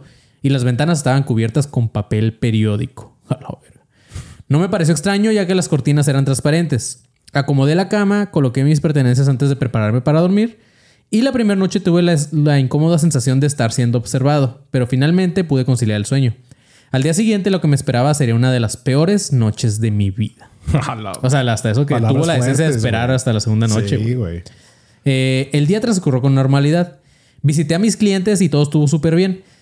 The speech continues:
Speaker 1: Sin embargo, cuando llegó la noche, llegué a la casa, hablé con mi esposa por teléfono como de costumbre, cené y me dispuse a dormir.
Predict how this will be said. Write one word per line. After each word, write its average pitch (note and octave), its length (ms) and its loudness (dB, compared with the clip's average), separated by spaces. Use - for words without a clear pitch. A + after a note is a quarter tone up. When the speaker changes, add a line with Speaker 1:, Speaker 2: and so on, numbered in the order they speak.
Speaker 1:
Sin A3 260 0
embargo, G3 460 0
cuando B2 280 2
llegó A2+ 400 0
la G3+ 100 2
noche, G3+ 480 -2
llegué A2+ 360 0
a C3 40 0
la F3 140 0
casa, C#3 500 -2
hablé A2+ 260 -2
con D3+ 160 0
mi D#3 60 2
esposa B2 300 -2
por D3 140 -2
teléfono E3 500 0
como D#3+ 180 2
de E3 100 2
costumbre, E3+ 580 0
cené C#3 640 0
y C#3+ 100 2
me A2+ 140 2
dispuse A2 420 -2
a A#2 40 0
dormir. D#3+ 420 0